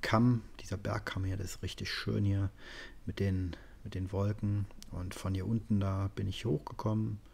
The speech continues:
Und hier kann man auch ganz gut den Weg sehen, wo die anderen Wanderer, die sind da ziemlich hilfreich, so als Markierung, um zu erkennen, mm, wo der Le-, Weg bisher lang geführt hat.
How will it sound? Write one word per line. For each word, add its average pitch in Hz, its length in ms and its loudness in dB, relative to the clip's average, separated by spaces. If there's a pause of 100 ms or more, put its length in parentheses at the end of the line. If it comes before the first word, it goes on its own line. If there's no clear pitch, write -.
(920)
Und - 440 -6
hier 120 140 0
kann 104 180 2
man 95 120 2
auch 98 120 -2
ganz 101 200 -2
gut 104 200 -2
den 98 280 4 (160)
Weg 131 200 4
sehen, 110 240 4
wo 101 40 6
die - 120 4
anderen 127 280 6
Wanderer, 110 340 6
die 101 140 4
sind 107 180 4
da 101 200 4
ziemlich - 280 4
hilfreich, 107 680 4
so 101 80 2
als 98 160 2
Markierung, 110 720 6 (400)
um 107 260 8
zu 113 200 6
erkennen, 110 680 10 (200)
mm, 101 420 6
wo 101 80 4
der 98 140 6
Le-, 101 240 6
Weg 107 400 4
bisher 101 300 4
lang 98 180 4
geführt - 360 -4
hat. - 240 -8